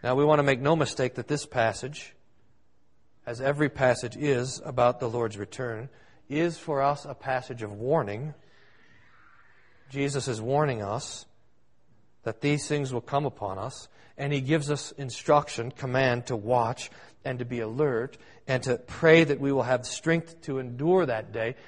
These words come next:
But this passage from Luke chapter twenty-one is especially given to us for our comfort.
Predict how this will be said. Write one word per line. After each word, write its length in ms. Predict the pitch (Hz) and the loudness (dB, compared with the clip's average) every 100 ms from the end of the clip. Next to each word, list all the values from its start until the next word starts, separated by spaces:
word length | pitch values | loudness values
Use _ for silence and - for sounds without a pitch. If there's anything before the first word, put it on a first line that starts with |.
| - | 0
But 180 | 143 143 | 2 8
this 220 | 196 214 - | 8 8 6
passage 500 | 185 185 - 131 135 | 8 8 8 -2 -2
from 200 | 151 156 | 0 2
Luke 140 | 185 | 0
chapter 340 | - 156 - 139 | 2 0 0 -6
twenty-one 680 | - 151 139 139 139 120 - - - | -4 -2 0 2 2 2 -4 -16 -8
is 160 | 151 139 | -4 -2
especially 760 | 131 - - 196 196 - 170 | -4 -6 -8 -6 -6 -2 0
given 320 | 156 156 156 143 | 2 2 2 4
to 120 | 135 | 4
us 120 | 120 | 4
for 180 | - 113 | 2 0
our 100 | 104 | 0
comfort. 560 | - 120 - 87 - | 0 -4 -4 -14 -18